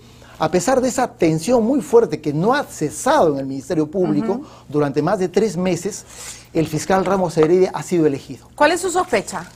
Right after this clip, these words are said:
Speaker 2: ¿Qué ha pasado en la Fiscalía? ¿Qué se ha cocinado?
Speaker 1: Lo que nos parece,
Speaker 2: Ujú.
Speaker 1: eh, es que, eh, existen grupos de presión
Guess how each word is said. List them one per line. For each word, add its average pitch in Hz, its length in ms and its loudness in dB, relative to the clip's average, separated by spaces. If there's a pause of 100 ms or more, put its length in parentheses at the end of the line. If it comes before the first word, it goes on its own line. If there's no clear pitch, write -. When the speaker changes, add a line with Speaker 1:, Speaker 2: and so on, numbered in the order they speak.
(160)
Speaker 2:
¿Qué 269 200 4
ha 277 160 8
pasado 196 340 0
en 180 60 -8
la 196 80 -8
Fiscalía? 185 480 -6
¿Qué 240 160 -2
se 269 100 -4
ha 254 60 0
cocinado? 175 580 -6 (260)
Speaker 1:
Lo 190 240 4
que 180 120 4
nos 180 180 0
parece, 190 560 2 (100)
Speaker 2:
Ujú. 214 380 -8
Speaker 1:
eh, 156 380 4
es 190 200 2
que, 202 440 2 (160)
eh, 147 640 2
existen 170 580 -2
grupos 170 380 0
de 135 80 -4
presión 156 600 0